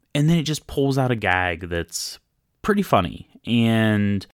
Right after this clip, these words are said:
I think it does a good job of balancing that kind of stuff. There are also several odes to something that you would absolutely, from my understanding, see in a D and D campaign. I think there are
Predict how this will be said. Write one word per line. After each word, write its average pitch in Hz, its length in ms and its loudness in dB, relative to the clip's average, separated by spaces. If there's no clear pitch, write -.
I 127 80 0
think 139 260 -2
it 135 120 -4
does 127 180 -2
a 135 60 -4
good 120 200 -2
job 120 300 -2
of 117 180 -2
balancing 101 600 -2
that - 160 -10
kind 76 180 -8
of - 60 -12
stuff. - 400 -12
There 156 120 -2
are 147 100 0
also 139 380 0
several 107 760 0
odes 101 640 0
to 110 680 2
something 147 400 0
that 117 80 2
you 107 180 2
would 107 120 2
absolutely, 95 1000 -2
from 107 300 -2
my 98 180 0
understanding, 95 680 0
see 110 220 -4
in 101 80 -2
a 98 80 -4
D 95 180 -4
and 92 120 -4
D 92 180 -4
campaign. 87 580 -10
I 85 80 -8
think 90 260 -12
there 87 220 -6
are 82 140 -8